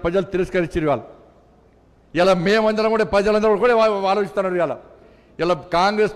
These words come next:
పార్టీకి శాసనసభ్యులు పోతురంటే కేసీఆరే ఇలా క-, బీఆర్ఎస్ పార్టీ ఎమ్మెల్యేలను కాంగ్రెస్ పార్టీకి పంపుతున్నాడు. ఈ తెలంగాణ రాష్ట్రంలో అయితే బీఆర్ఎస్ పార్టీ ఉండాలి, లేకుంటే కాంగ్రెస్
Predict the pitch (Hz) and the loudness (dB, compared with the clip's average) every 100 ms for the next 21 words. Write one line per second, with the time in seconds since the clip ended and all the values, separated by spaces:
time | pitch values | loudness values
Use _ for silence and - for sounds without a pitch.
0 | 202 202 196 170 180 196 208 202 - 202 | 0 0 -2 -2 0 0 0 -4 -4 -4
1 | 196 170 190 196 202 190 254 254 - - | -2 0 0 0 -2 2 2 0 -4 -20
2 | - - - 151 214 202 214 214 240 269 | -20 -20 -6 2 2 2 2 4 4 2
3 | - - - - 170 - 180 156 175 202 | 0 -12 -18 -6 -6 -4 -4 -4 0 2
4 | 214 208 - 196 196 202 175 180 196 196 | 2 0 0 0 0 -2 -4 -2 -2 -4
5 | - 180 190 190 - 185 170 165 165 160 | -2 -2 -2 -6 -2 -2 -2 -4 -8 -6
6 | 147 127 - - _ - 202 220 202 220 | -6 -6 -18 -20 _ -6 -6 -2 -2 0
7 | 226 220 220 - 214 220 202 202 202 143 | 0 2 0 0 0 4 4 4 0 2
8 | 208 220 220 220 214 214 214 208 214 214 | 4 4 2 2 2 2 2 4 4 4
9 | 165 - - - - 113 185 233 202 190 | 2 -2 -16 -20 -16 0 2 4 2 4
10 | 269 269 - - - - 170 214 196 202 | 2 2 -6 -20 -16 -2 0 0 0 -2